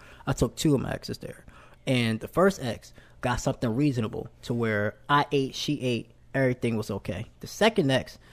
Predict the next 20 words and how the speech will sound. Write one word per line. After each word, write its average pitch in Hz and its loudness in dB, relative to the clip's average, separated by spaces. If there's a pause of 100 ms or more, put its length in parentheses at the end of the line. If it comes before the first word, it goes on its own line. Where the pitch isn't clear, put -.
(220)
looked 220 4
at 202 6
me 196 0
cra-, 226 -2
I 220 0
looked 226 2
at 226 4
her 214 2
crazy 247 0
'cause 214 -2
I 262 4
got 220 -4
some 165 -2
shrimp, 254 0 (280)
the, 131 2
the, 117 2
the 120 0
lemon 170 4
pepper 156 2
fried, 143 2